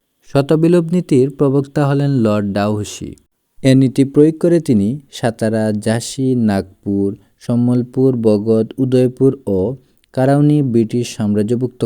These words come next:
করেন। সত্যবিলোপ নীতি অনুযায়ী দত্তক পুত্র সম্পত্তির উত্তরাধিকারী হতে পারবে না। ব্রিটিশদের অনুগত মিত্র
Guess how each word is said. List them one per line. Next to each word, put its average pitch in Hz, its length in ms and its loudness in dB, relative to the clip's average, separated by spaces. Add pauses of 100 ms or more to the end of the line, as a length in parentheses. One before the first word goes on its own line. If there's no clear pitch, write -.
(100)
করেন। 90 240 -6 (480)
সত্যবিলোপ 156 540 0
নীতি 139 340 0 (500)
অনুযায়ী 131 400 2 (120)
দত্তক 127 440 0
পুত্র 160 340 -2
সম্পত্তির 113 720 -2
উত্তরাধিকারী 147 720 2
হতে 123 300 -2
পারবে 90 340 -4
না। 65 140 -8 (460)
ব্রিটিশদের 160 600 2 (140)
অনুগত 113 320 2
মিত্র 110 380 0